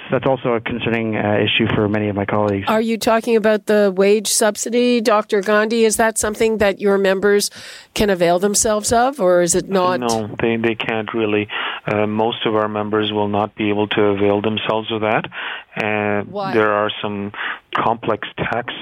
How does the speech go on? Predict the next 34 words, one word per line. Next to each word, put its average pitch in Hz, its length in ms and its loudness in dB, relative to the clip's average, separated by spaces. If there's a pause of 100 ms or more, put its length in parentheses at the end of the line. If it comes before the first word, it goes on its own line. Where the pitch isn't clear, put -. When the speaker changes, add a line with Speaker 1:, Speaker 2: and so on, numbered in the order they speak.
(140)
Speaker 3:
logistics 123 840 -2
when 110 140 0
you're 104 220 2
the 101 120 0
owner 107 220 2
of 104 80 -2
a 104 60 0 (100)
small 107 220 0
business 101 420 -2
that 110 160 -2 (320)
prevents 107 340 0
you 117 160 -2
from 110 120 0
availing 107 480 2
yourself 110 420 0 (440)
of 113 120 -2 (100)
things 123 220 -2
like 120 220 -2
that. 131 280 -2
And 110 300 -4 (240)
the 104 80 0
reality 104 480 2
is 107 160 0
that 104 140 0 (400)
most 113 320 -2 (100)
medical 101 380 -2
clinics, 104 420 -4
well, 110 180 0
actually 110 280 -4
all 123 140 0
medical 101 340 -4
clinics 104 400 -4
are 104 200 2
really, 101 320 0